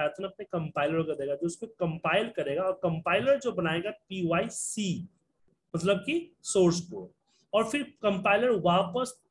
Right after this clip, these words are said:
इसको binary code में, machine code में, binary language में convert करके then वो कंप्यूटर को देगा, और ऐसे ही आपको receive करेगा। तो इस तरह से इसकी function work करती है। तो पहले आपका Py-,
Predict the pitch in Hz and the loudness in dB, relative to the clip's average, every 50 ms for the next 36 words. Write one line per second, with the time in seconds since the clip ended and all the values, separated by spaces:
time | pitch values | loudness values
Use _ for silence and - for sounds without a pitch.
0 | _ - 175 - - 233 190 - - 170 160 170 185 208 233 254 240 - 214 196 | _ -20 -18 -10 -6 -6 -6 -2 0 0 0 0 0 -2 -4 -6 -6 -2 0 2
1 | 190 185 185 180 185 196 190 175 175 175 175 - 226 247 233 - - 170 165 160 | 2 2 0 0 -2 -2 -2 -2 -2 -2 -2 -4 -4 -4 -4 -2 0 0 0 0
2 | 170 180 185 175 - 151 151 170 202 226 214 208 190 185 190 190 190 180 185 - | -2 -4 -4 -2 -2 0 0 0 0 0 0 -2 0 0 -2 -2 -2 -4 -4 -6
3 | 165 160 156 151 185 214 233 233 233 - - 165 156 - - 170 - - 143 143 | -6 -8 -4 -2 0 2 2 0 0 -2 -2 -4 -4 -4 -6 -8 -6 -4 -4 0
4 | 165 214 294 311 - - _ _ _ _ - 151 147 147 - - 165 160 165 165 | 2 2 0 0 -2 -8 _ _ _ _ -2 -2 -2 -2 -2 -4 -4 -2 -2 -4
5 | 156 165 - 190 - 131 113 104 101 - - _ _ _ _ _ _ - - - | -4 -4 -4 -6 -4 -6 -8 -8 -10 -16 -20 _ _ _ _ _ _ 0 0 0
6 | - 160 156 156 151 - - 196 208 240 226 180 151 147 - - 226 226 208 160 | 2 2 2 2 2 0 0 0 0 2 2 0 0 -2 -2 -2 0 0 0 -2
7 | 127 - - - 170 170 175 - _ 113 - 98 87 - 92 90 90 - _ _ | -4 -8 -6 -6 -6 -6 -6 -10 _ -14 -14 -14 -16 -18 -20 -20 -20 -20 _ _
8 | _ _ _ _ _ _ _ _ _ _ _ _ _ _ _ _ _ _ _ _ | _ _ _ _ _ _ _ _ _ _ _ _ _ _ _ _ _ _ _ _
9 | _ 269 269 262 247 - 254 233 226 226 220 - - - 202 - 196 170 165 165 | _ -2 -2 -2 0 0 0 0 0 -2 -6 -8 -6 -6 -4 -2 0 0 0 0
10 | - 214 247 262 - _ _ _ _ _ - 143 131 120 - - - 101 - _ | -2 -6 -8 -8 -10 _ _ _ _ _ -2 -2 0 0 -4 -10 -16 -18 -18 _
11 | _ _ _ _ - - _ _ _ _ _ _ _ - - 196 175 180 196 240 | _ _ _ _ -20 -20 _ _ _ _ _ _ _ -8 -4 0 0 2 4 4
12 | 247 214 202 202 - - 247 269 277 - _ 196 180 160 | 4 4 4 2 2 -2 -2 -2 -2 -2 _ -4 -4 0